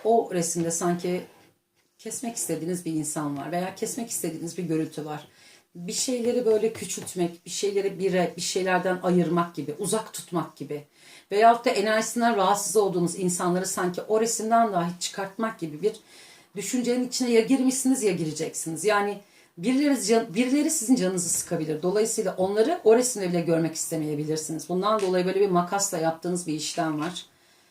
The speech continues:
Ee, sevgili teraziler. Bunun dışında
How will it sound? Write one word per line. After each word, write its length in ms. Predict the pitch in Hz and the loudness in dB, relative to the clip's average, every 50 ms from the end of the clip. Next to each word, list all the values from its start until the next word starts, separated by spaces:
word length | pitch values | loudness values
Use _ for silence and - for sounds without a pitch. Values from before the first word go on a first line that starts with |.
| _ _ _ _ _ _ | _ _ _ _ _ _
Ee, 440 | - - - - - 190 - - - | -20 -18 -16 -14 -14 -14 -14 -12 -10
sevgili 460 | - - - 175 160 156 165 165 180 | -6 -2 0 0 0 0 -2 -4 -4
teraziler. 720 | 175 - 175 156 151 147 151 - - 160 123 - - - - - | -4 -2 -2 -2 -2 -2 -4 -4 -6 -6 -6 -6 -8 -8 -6 -2
Bunun 240 | 214 247 269 269 | 2 4 4 6
dışında 560 | 254 269 262 - 262 254 247 247 247 254 254 | 4 4 0 2 2 2 4 4 2 0 -2